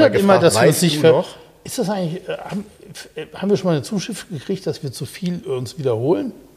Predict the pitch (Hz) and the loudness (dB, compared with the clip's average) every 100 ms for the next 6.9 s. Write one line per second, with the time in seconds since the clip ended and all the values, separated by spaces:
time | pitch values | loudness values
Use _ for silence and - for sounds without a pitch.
0 | _ _ _ _ _ _ _ - - - | _ _ _ _ _ _ _ -20 -20 -20
1 | _ _ _ - 123 135 175 - 175 226 | _ _ _ -4 -2 2 0 0 0 0
2 | 123 120 127 123 151 - - - 165 143 | 0 -2 -2 0 -2 0 -2 0 -2 -2
3 | 226 - - 147 - 127 120 117 - 156 | -6 -6 -2 -2 -2 -6 -6 -6 -4 0
4 | 170 139 135 151 131 123 - 240 285 - | 2 0 0 -4 -4 -4 -4 -4 -4 -4
5 | 131 113 - 117 131 - 113 147 147 175 | -4 -6 -6 -6 -6 -6 -6 -6 -4 -4
6 | 156 147 202 185 123 110 - 139 | -6 -8 -6 -8 -10 -16 -16 -18